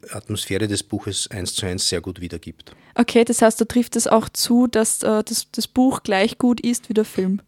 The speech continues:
Speaker 1: Ja, ich bin wie, wie im Buch vorgekommen, das ist
Speaker 2: Aha.
Speaker 1: erstaunlich.
Speaker 2: Aha. Der Titel ist ein bisschen nieder-, widersprüchlich, weil was sollte denn kommen, wenn's noch nie da war?
Speaker 1: Ja, das ist ja, der Film ist ja etwas absurd und auch die Jugendtage, das ist ein,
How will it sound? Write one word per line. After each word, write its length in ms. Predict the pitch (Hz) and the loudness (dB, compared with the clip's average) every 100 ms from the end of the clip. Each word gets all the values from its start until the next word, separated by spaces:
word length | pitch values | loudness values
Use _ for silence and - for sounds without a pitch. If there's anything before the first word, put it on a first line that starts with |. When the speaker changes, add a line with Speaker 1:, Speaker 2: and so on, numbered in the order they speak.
| - | -4
Speaker 1:
Ja, 140 | 107 | -2
ich 120 | 127 | -2
bin 160 | - 120 | 0 2
wie, 200 | 120 107 | 2 0
wie 140 | 110 135 | -2 -4
im 140 | 110 | -4
Buch 280 | - 127 - | -6 -8 -8
vorgekommen, 640 | - 85 85 - 78 85 | -12 -10 -8 -10 -10 -10
das 180 | 85 - | -12 -2
ist 140 | 196 | 4
Speaker 2:
Aha. 120 | 220 269 | 4 4
Speaker 1:
erstaunlich. 680 | - 98 101 82 78 - _ | 0 -8 -8 -10 -14 -20 _
Speaker 2:
Aha. 300 | 214 - 247 - - - - | -4 2 2 2 -12 -2 -2
Der 80 | |
Titel 240 | - 269 277 | 2 0 2
ist 140 | 269 | 2
ein 60 | 240 | 2
bisschen 260 | 247 - | 2 6
nieder-, 240 | 226 330 - | 6 4 2
widersprüchlich, 1120 | 233 311 302 - - 196 - 185 175 - - _ _ _ _ - | 2 2 0 -2 -2 -2 -4 -4 -4 -6 -18 _ _ _ _ 0
weil 140 | 190 | 2
was 180 | 202 - | 2 4
sollte 260 | 220 - 226 | 4 4 2
denn 80 | 220 | 4
kommen, 640 | 220 233 254 254 262 254 | 6 6 8 6 4 4
wenn's 220 | 214 220 233 | 2 4 6
noch 60 | |
nie 160 | 220 233 | 6 6
da 360 | - 220 240 | 4 2 2
war? 340 | 175 165 185 - _ _ _ - - _ | 2 -2 -4 -8 _ _ _ -20 -20 _
Speaker 1:
Ja, 160 | 127 107 | 4 4
das 160 | 104 | 2
ist 140 | 117 117 | 0 0
ja, 120 | 107 | 0
der 140 | 110 | 0
Film 260 | - 117 113 | 0 0 0
ist 80 | 110 | 0
ja 100 | 107 | -2
etwas 320 | 104 - 113 | -2 -4 -6
absurd 480 | 104 - 107 120 117 | -4 -2 0 0 0
und 100 | 101 | -2
auch 160 | 98 - | -4 -4
die 160 | 107 | -2
Jugendtage, 840 | 101 120 107 98 - - 82 98 101 | -2 -2 -2 -4 -6 -6 -4 -4 -4
das 140 | 98 | -4
ist 200 | 110 - | -4 -4
ein, 100 | 95 | -4